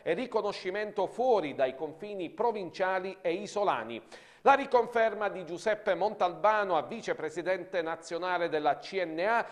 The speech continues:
è motivo di grande soddisfazione per l'ente camerale, dove ricopre la carica di componente della giunta esecutiva, e per tutto il mondo produttivo provinciale,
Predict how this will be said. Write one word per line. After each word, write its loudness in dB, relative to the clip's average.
è -2
motivo -2
di -8
grande 4
soddisfazione 0
per 0
l'ente -2
camerale, 2
dove 2
ricopre 2
la 2
carica 0
di -10
componente -4
della 0
giunta 4
esecutiva, -2
e 0
per -2
tutto -2
il -2
mondo 0
produttivo -2
provinciale, 2